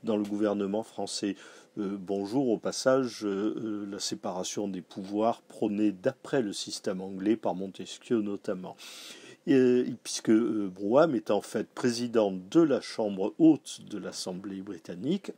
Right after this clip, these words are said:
tout en étant membre du gouvernement. Et comme c'est un réformateur extrêmement avisé, il, euh, s'intéresse à beaucoup de choses, notamment une réforme, euh, institutionnelle profonde et qui consisterait à doter, euh, le royaume, euh, d'Angleterre, la,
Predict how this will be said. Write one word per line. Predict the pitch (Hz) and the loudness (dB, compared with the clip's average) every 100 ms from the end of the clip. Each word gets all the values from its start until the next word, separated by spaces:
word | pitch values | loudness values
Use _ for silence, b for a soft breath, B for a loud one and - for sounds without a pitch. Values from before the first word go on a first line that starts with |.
| - | -2
tout | 240 196 | 0 2
en | 117 92 | 2 0
étant | 92 180 196 214 - | 0 0 0 -4 -10
membre | 120 135 185 160 123 | -4 -2 0 0 -2
du | 107 110 | -2 -4
gouvernement. | 120 131 120 104 90 - B B B B B B _ | 0 2 2 -2 -6 -12 B B B B B B _
Et | - | -4
comme | 123 202 208 | 4 4 4
c'est | - - | -4 2
un | 147 139 | 4 4
réformateur | 117 131 - 131 120 113 - 120 | 2 -2 0 2 2 0 2 4
extrêmement | 101 - - 135 127 117 104 | 2 -2 -4 -2 0 -2 -2
avisé, | 98 90 92 110 175 220 214 | -6 -6 -2 2 4 2 -2
il, | 151 131 127 | -2 -2 0
euh, | 113 | 0
s'intéresse | 110 123 113 117 104 117 - | 0 -2 -2 -2 0 0 -2
à | 92 | -8
beaucoup | 92 110 | -6 -8
de | |
choses, | - 185 190 - | -4 -2 -2 -2
notamment | 135 - 101 92 120 B B B B | -2 0 -2 0 -2 B B B B
une | 117 110 | -4 -2
réforme, | 101 110 - 127 123 117 104 95 | -2 -6 -4 2 2 2 -2 -4
euh, | 95 | -4
institutionnelle | 98 - 101 117 - - 98 95 90 | -6 -10 -14 -14 -10 -8 -6 -6 -6
profonde | - 110 - 123 185 - | -6 -6 0 0 0 -2
et | 110 98 | -4 -6
qui | - - | -12 -6
consisterait | 123 98 104 - 110 92 110 | -4 -4 -8 -8 -6 -2 -2
à | 95 | -2
doter, | 87 107 107 - 117 117 B B B | -4 0 0 2 2 0 B B B
euh, | 120 107 98 | -6 -4 -4
le | 95 95 | -4 -6
royaume, | 90 92 98 101 98 101 92 | -4 -2 0 0 -2 -6 -8
euh, | 90 | -10
d'Angleterre, | 92 101 104 92 - 127 123 | -12 -14 -12 -12 -2 0 0
la, | 104 | -4